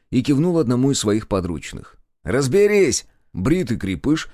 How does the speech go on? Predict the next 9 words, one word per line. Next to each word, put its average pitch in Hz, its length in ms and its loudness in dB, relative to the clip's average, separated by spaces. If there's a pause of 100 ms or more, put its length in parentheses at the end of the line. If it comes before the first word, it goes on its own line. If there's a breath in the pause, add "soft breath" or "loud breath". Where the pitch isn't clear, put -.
(200 soft breath)
двинулся 156 460 0
в 95 80 -2
мою 104 180 0
сторону, 165 420 0
демонстративно 117 720 -2
взмахнув 104 600 -4
разложившейся 101 840 -2
в 69 40 -8
воздухе 135 480 -4